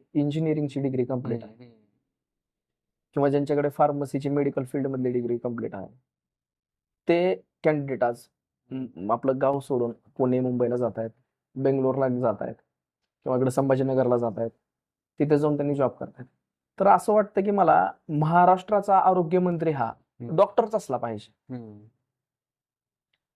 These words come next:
Speaker 1: महाराष्ट्राचा अवजड मंत्री हा इंजिनियरच असला पाहिजे किंवा परिवहन मंत्री हा महाराष्ट्राचा
Speaker 2: त्याच्यात
Speaker 1: इंजिनियर पाहिजे.
Speaker 2: इंजिनियर.
Speaker 1: तर त्या पद्धतीनं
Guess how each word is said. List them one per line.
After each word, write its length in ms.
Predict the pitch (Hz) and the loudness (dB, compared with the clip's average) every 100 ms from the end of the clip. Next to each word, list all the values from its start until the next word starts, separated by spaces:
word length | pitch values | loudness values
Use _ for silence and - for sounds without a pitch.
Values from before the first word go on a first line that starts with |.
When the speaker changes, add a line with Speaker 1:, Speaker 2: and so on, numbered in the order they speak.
| _ _ _ | _ _ _
Speaker 1:
महाराष्ट्राचा 880 | 151 165 175 180 190 170 190 190 190 - _ | 2 4 6 4 2 4 6 6 4 -2 _
अवजड 340 | 170 180 175 220 | 6 6 6 4
मंत्री 300 | 202 170 156 | 2 -2 -2
हा 240 | 135 131 147 _ _ - | -4 -8 -14 _ _ -2
इंजिनियरच 520 | 180 190 220 214 175 | 2 4 4 4 4
असला 260 | 147 135 120 | 0 -2 -8
पाहिजे 280 | 127 123 _ _ _ _ _ _ _ _ _ _ _ _ _ _ _ _ _ | -8 -20 _ _ _ _ _ _ _ _ _ _ _ _ _ _ _ _ _
किंवा 180 | 170 175 | 4 4
परिवहन 500 | 180 202 214 220 220 | 6 4 6 6 4
मंत्री 320 | 214 202 185 | 0 0 0
हा 240 | 156 135 147 _ _ _ _ _ _ _ _ _ _ _ _ _ _ _ _ - | 0 -2 -6 _ _ _ _ _ _ _ _ _ _ _ _ _ _ _ _ -8
महाराष्ट्राचा 540 | 151 160 175 185 147 139 | 2 2 2 -4 -4 -4
Speaker 2:
त्याच्यात 220 | 131 190 | -2 0
Speaker 1:
इंजिनियर 400 | 202 226 220 202 | 2 2 2 2
पाहिजे. 360 | 202 160 135 | 2 2 -2
Speaker 2:
इंजिनियर. 160 | 131 110 _ _ _ _ _ _ _ _ _ _ _ _ _ _ - | -14 _ _ _ _ _ _ _ _ _ _ _ _ _ _ _ -4
Speaker 1:
तर 60 | |
त्या 340 | 170 - 214 254 | -4 4 4 6
पद्धतीनं 520 | - 208 226 233 247 | 4 4 4 2 0